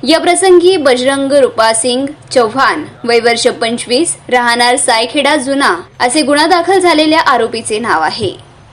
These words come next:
केळापूर तालुक्यातील सायखेडा येथे एक व्यक्ती अवैधरित्या दारू विक्री करीत असल्याची माहिती पोलिसांना मिळाली होती. या माहितीच्या आधारे स्थानिक गुन्हे शाखेच्या पथकाने सायखेडा जुना गाठून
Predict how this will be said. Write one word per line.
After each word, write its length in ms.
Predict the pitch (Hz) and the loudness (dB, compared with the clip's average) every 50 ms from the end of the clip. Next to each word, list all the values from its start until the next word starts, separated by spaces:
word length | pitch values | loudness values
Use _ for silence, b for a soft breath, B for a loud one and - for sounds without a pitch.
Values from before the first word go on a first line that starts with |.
| - - - - | -20 -16 -4 0
केळापूर 380 | 277 285 302 302 302 339 381 | 2 2 2 2 2 0 0
तालुक्यातील 600 | 370 339 349 339 339 349 349 359 359 359 359 359 359 | 2 2 0 0 0 0 0 -2 0 0 2 2 2
सायखेडा 680 | 359 370 311 277 277 277 - 302 349 294 254 208 180 | 2 2 0 0 0 -2 -2 -2 0 0 2 0 0
येथे 360 | 185 202 220 233 240 240 277 | 0 -2 -2 -2 -2 -2 0
एक 340 | 285 262 254 240 247 233 - | 0 0 2 0 -2 -4 -2
व्यक्ती 560 | 233 247 240 233 - - - 294 254 202 214 262 - _ _ _ _ | -2 -2 -2 -2 -4 -6 -4 -2 -2 -2 -4 -6 -12 _ _ _ _
अवैधरित्या 680 | - 269 285 320 359 349 392 392 370 330 - 294 294 | -2 0 2 2 2 4 4 4 4 4 4 2 0
दारू 280 | 285 - 254 233 208 233 | 2 2 2 0 0 -2
विक्री 280 | 233 233 233 247 233 240 | -4 -6 -6 -6 -6 -6
करीत 300 | 240 226 196 190 180 202 | -4 -4 -4 -4 -4 -6
असल्याची 460 | 202 - - 208 202 196 - - 214 | -8 -6 -4 -4 -4 -4 -4 -8 -8
माहिती 480 | 208 214 214 214 240 247 - 202 160 | -8 -10 -8 -10 -10 -8 -6 -6 -8
पोलिसांना 640 | - - 226 240 240 262 254 - 294 247 240 233 247 | -6 -4 -4 -2 -2 -2 -2 -2 -2 -2 -2 -4 -4
मिळाली 380 | 269 262 226 190 180 175 180 208 | -4 -2 -2 -2 -2 -2 -4 -6
होती. 340 | 214 208 - - 135 - - - - - - - - - | -8 -12 -14 -14 -14 -14 -16 -18 -20 -20 -20 -20 -12 -4
या 140 | 254 277 294 | 0 0 2
माहितीच्या 560 | 311 302 285 294 339 - 381 370 349 381 370 | 2 2 2 2 0 0 0 0 2 2 2
आधारे 420 | 359 320 294 311 302 294 320 349 339 | 2 2 2 2 0 2 2 0 0
स्थानिक 380 | - - 320 285 285 302 294 | 0 0 0 0 0 0 -2
गुन्हे 220 | 285 285 285 285 294 | -2 -2 -2 -4 -4
शाखेच्या 500 | - 294 240 226 - 269 247 - 269 254 | -4 -4 -4 -4 -4 -4 -2 0 0 0
पथकाने 680 | 240 233 220 - - 247 254 269 277 247 196 190 208 | 0 0 -4 -2 -2 -2 -2 0 -2 -4 -4 -6 -6
सायखेडा 680 | 214 - 269 247 233 240 247 240 - 302 262 254 262 | -4 -2 0 0 0 0 -2 -4 -2 0 2 2 2
जुना 440 | 254 220 226 226 240 262 247 196 165 170 | 0 -2 -4 -6 -2 0 0 0 0 0
गाठून 500 | 180 208 - - - 269 269 269 285 330 | 0 -2 -2 -2 -4 -4 -2 0 0 -2